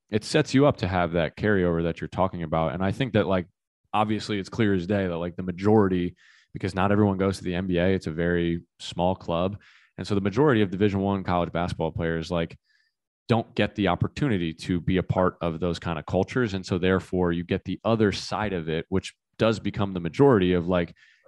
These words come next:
you're dealing with kids who are entitled, you're dealing with kids who don't have that professional mindset. And so sometimes I think, like, it just gets tiring. It's like, man, being around this is, you know,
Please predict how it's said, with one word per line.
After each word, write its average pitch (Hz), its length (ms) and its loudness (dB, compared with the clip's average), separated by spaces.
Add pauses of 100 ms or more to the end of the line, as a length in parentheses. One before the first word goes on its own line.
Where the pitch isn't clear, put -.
(100)
you're 90 80 -6
dealing 104 300 2
with 95 140 -2
kids 98 300 0
who 98 100 -2
are 95 140 2
entitled, 95 520 -4
you're 90 100 -2
dealing 98 260 -2
with 87 140 -6
kids 95 260 -2
who - 80 -8
don't 113 280 2
have 95 220 2
that 90 140 0
professional 87 500 -6
mindset. 85 540 -6 (500)
And 107 100 -4
so 160 100 2
sometimes 208 360 0
I 143 80 4
think, 120 220 -4
like, 107 180 2 (800)
it - 40 -14
just - 180 -6
gets 104 180 -2
tiring. 95 440 -2 (120)
It's 87 180 -10
like, 87 160 -2
man, 87 220 -4
being 92 160 0
around 87 300 -2
this 85 260 -6
is, - 200 -12
you 85 60 -8
know, 82 220 -8